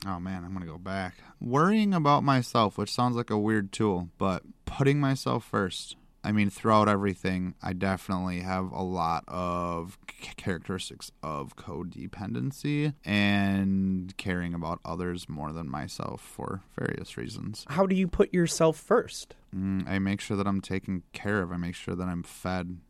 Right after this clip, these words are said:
Speaker 1: I make sure that I'm sleeping enough. I make sure that I'm getting the, the exercise that I need, the brain exercise that I need,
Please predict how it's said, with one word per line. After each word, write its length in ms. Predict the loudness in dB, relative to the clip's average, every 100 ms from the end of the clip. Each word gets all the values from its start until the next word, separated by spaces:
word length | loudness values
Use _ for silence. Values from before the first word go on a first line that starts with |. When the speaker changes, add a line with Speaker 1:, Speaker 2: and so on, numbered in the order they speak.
| -8
Speaker 1:
I 40 | -4
make 160 | -4
sure 160 | -4 -4
that 80 | -2
I'm 120 | -4
sleeping 460 | -6 -6 -4 -4
enough. 540 | -4 -6 -6 -10 -18 -16
I 140 | -10 -6
make 240 | -4 -4
sure 320 | -6 -6 -4
that 120 | -2 -4
I'm 240 | -4 -4
getting 460 | -4 -4 -4 -4 -4
the, 440 | -4 -2 -4 -4
the 160 | -6 -6
exercise 760 | -6 -8 -8 -6 -6 -4 -6 -8
that 120 | -8
I 100 | -6
need, 320 | -6 -6 -6
the 80 | -6
brain 380 | -4 -4 -4 -4
exercise 800 | -6 -10 -12 -10 -8 -8 -8
that 140 | -8 -8
I 120 | -6
need, 300 | -6 -6 -10